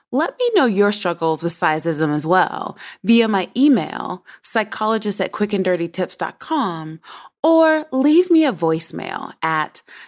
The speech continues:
nine two nine, two five six, twenty one ninety one. The Savvy Psychologist is a Quick and Dirty Tips podcast. It's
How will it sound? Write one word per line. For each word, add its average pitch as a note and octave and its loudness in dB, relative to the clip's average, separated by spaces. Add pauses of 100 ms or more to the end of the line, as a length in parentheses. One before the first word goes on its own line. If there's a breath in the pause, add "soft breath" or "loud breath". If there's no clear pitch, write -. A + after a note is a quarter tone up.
nine C4+ 2
two B3+ 0
nine, C4+ 0 (180)
two A3 0
five G3+ -2
six, - -4 (220)
twenty F#3 0
one F#3 2
ninety B2+ -6
one. - -12 (1120)
The A3+ 0
Savvy A#3+ 0
Psychologist E3 -2
is D3 -4
a E3+ -2
Quick - -4
and F#3 2
Dirty D#3 -2
Tips D3 -6
podcast. - -10 (520 soft breath)
It's F#3 -4